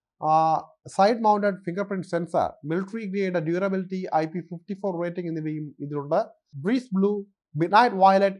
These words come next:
നിറങ്ങളിൽ Oppo കെ ട്വൽവ് എക്സ് ഫൈവ് ജി ലഭ്യമാണ്. ഇതിന്റെ സിക്സ് ജി ബി, വൺ ട്വന്റി എയ്റ്റ് ജി ബി അടിസ്ഥാന മോഡലിന് പന്ത്രണ്ടായിരത്തി തൊള്ളായിരത്തി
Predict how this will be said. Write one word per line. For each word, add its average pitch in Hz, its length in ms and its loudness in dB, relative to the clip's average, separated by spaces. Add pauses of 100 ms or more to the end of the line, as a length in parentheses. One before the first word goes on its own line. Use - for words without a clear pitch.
(100)
നിറങ്ങളിൽ 165 420 0
Oppo 165 580 -2 (240)
കെ 196 120 0
ട്വൽവ് 190 420 -2
എക്സ് 151 240 -8
ഫൈവ് 156 220 -2
ജി 151 80 -12
ലഭ്യമാണ്. 156 600 -8 (320)
ഇതിന്റെ 180 280 -2
സിക്സ് 190 360 -10
ജി 240 40 -4
ബി, 208 300 -6
വൺ 170 140 2
ട്വന്റി 208 180 -4
എയ്റ്റ് 208 200 -4
ജി 196 160 -6
ബി 190 120 -4
അടിസ്ഥാന 185 400 -2
മോഡലിന് 180 460 -2 (100)
പന്ത്രണ്ടായിരത്തി 196 640 2
തൊള്ളായിരത്തി 175 420 0